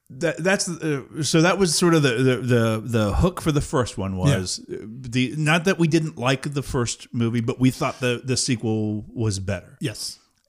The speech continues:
Speaker 1: Same with this one. Not that we didn't like the first movie, but the second one or the sequel, which two, three, whatever later,
Speaker 2: Right.
Speaker 1: was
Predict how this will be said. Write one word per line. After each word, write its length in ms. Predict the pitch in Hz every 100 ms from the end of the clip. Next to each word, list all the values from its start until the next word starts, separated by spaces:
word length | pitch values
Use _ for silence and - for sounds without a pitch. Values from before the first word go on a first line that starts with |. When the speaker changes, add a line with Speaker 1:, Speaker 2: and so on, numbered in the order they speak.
| _ 165
Speaker 1:
Same 400 | - 165 196 226
with 140 | 247
this 180 | 294 -
one. 160 | 95 90
Not 220 | 120 139
that 120 | 170
we 120 | 185
didn't 360 | 127 156 147 151
like 240 | 151 156
the 100 | 175
first 280 | 156 190 -
movie, 300 | 123 113 113
but 220 | 110 113
the 120 | 113
second 480 | 113 135 123 135 131
one 180 | 120 120
or 120 | 110
the 120 | 117
sequel, 640 | 110 - 127 120 110 107 104
which 500 | 104 92 - - -
two, 200 | 107 98
three, 180 | - 92
whatever 380 | 92 92 90
later, 340 | 90 92 95 92
Speaker 2:
Right. 180 | 120 104
Speaker 1:
was 580 | 104 104 101 95 -